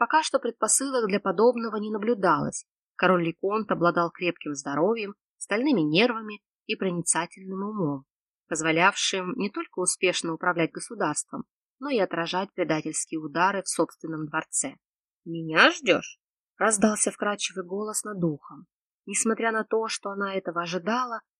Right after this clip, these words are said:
от неожиданности все же подпрыгнула, скинула тонкую руку к губам, оборачиваясь к владельцу голоса. Комната, казалось, по-прежнему пустой,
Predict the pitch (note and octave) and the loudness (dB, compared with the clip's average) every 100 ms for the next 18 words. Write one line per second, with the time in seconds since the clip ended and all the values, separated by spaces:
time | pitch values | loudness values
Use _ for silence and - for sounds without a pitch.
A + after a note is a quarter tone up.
0 | _ G3+ A3+ A3+ G#3+ B3 A3 A3 - G#3 | _ -6 -4 -4 -2 0 0 -2 -6 -8
1 | F#3+ - G3 G3 A3+ - E3+ D3+ D3 C#3+ | -8 -4 -2 -2 -4 0 2 2 0 -6
2 | D3 _ _ - - F#3+ B3 B3 B3+ B3 | -14 _ _ -2 -2 0 -2 -2 -2 0
3 | B3 - A#3 A#3+ A#3 G3 A3 G3+ G#3+ G#3+ | -2 -6 -6 -6 -8 -10 -8 -4 -2 -4
4 | - D3+ D#3 D#3 F3+ - F3 E3+ - E3 | -4 0 2 2 0 -2 -6 -6 -4 -4
5 | D3 D3+ - D#3 D3+ C#3+ - - - _ | -2 -6 -6 -8 -8 -8 -10 -10 -12 _
6 | _ - A3+ A3+ A3 G3+ - - G#3+ A#3 | _ -4 -2 -2 -4 -4 -4 -4 -2 -4
7 | A3 - - G3 G#3+ G3+ G3+ G3 - - | -6 -6 -4 -4 -4 -2 -2 -2 -6 -8
8 | - F3+ D3+ | -4 -2 -2